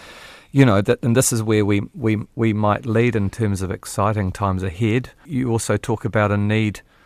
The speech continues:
which is a very urgent need for sort of new paradigms, sort of away from the sort of,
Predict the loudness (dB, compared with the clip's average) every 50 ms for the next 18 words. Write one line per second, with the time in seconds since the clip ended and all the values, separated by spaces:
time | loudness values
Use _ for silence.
0 | _ _ _ -2 0 0 0 0 0 2 4 4 4 4 4 4 4 2 2 0
1 | -2 0 0 0 -2 -2 -2 -6 -8 -6 -4 -4 -2 -2 -2 -2 -4 -4 -4 -2
2 | 0 0 0 2 2 2 4 2 0 -2 -4 -6 -6 -4 -4 -2 -2 -2 -4 -2
3 | -2 -4 -4 -6 -6 -8 -10 -10 -10 -10 -8 -8 -10 -10 -10 -18